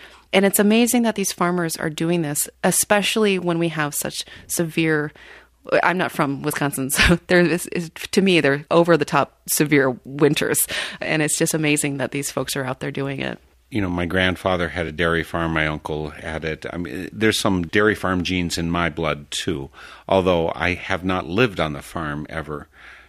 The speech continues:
Speaker 2: Don't cows get cold, you know, at twenty below, thirty below? Don't they suffer? What do you, what do you do to prevent ice cream from coming out?
Speaker 1: I don't think they get nearly as cold as the farmer.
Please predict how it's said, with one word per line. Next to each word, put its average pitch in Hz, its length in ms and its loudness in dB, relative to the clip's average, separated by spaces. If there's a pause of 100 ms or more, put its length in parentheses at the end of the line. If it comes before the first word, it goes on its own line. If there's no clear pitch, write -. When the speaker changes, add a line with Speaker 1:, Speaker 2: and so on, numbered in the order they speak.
Speaker 2:
Don't 147 280 -4
cows 90 380 -2
get - 240 -10
cold, 92 760 -4
you 107 180 0
know, 95 160 4
at 92 120 -6
twenty 151 260 2
below, 95 480 4
thirty 104 300 2
below? 98 400 2
Don't 127 260 -4
they 214 140 4
suffer? 151 500 0
What 139 160 4
do 143 60 4
you, 73 260 -4
what 117 160 2
do 165 60 0
you 180 80 0
do 143 180 4
to 143 80 -4
prevent 107 380 0
ice 104 220 0
cream 76 280 -4
from 76 180 -8
coming 78 320 -6
out? 71 220 -8 (240)
Speaker 1:
I 196 80 4
don't 226 180 0
think 254 160 0
they 220 100 2
get - 120 -2
nearly 170 300 2
as 156 100 -4
cold 156 220 0
as 143 100 -2
the 147 60 -8
farmer. 131 440 -2